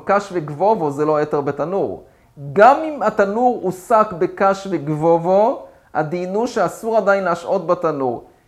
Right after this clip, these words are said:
כי מאחר שהחום של התנור הוא מרובה יותר מקירה, אז גם בקש וגבובו חוששים שמא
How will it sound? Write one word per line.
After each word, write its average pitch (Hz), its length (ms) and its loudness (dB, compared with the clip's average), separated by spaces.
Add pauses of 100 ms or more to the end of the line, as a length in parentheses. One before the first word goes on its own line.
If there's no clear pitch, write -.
(120)
כי 180 100 -6
מאחר 175 440 2
שהחום 202 520 0
של 196 120 -2
התנור 170 440 0
הוא 175 160 -2
מרובה 165 640 2 (340)
יותר 160 340 0
מקירה, 156 600 0 (340)
אז 156 160 -8
גם 233 200 2
בקש 226 360 2
וגבובו 226 480 4
חוששים 202 680 -4 (260)
שמא 214 680 4